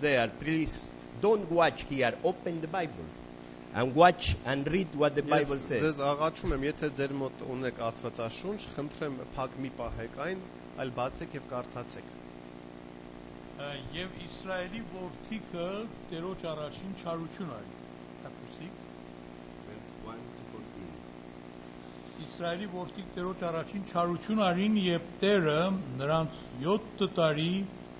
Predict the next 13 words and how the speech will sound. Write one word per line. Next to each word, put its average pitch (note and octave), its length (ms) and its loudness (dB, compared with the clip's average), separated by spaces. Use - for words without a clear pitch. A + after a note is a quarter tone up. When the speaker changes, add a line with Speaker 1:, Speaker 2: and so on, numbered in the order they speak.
Speaker 3:
մադիացիների D3+ 1080 4
ձեռքը E3 400 4
մատնեց, D3+ 520 2
և D3+ 200 0
մադիացիները, C#3+ 880 2
մադիացիների C#3+ 600 0
ձեռքը E3 400 2
Իսրայելի C#3+ 640 0
վրա C#3+ 180 4
սատկացավ։ D3 760 4
Իսրայելի D#3 540 4
որդիք D#3+ 560 0
մադիացիների D3+ 720 0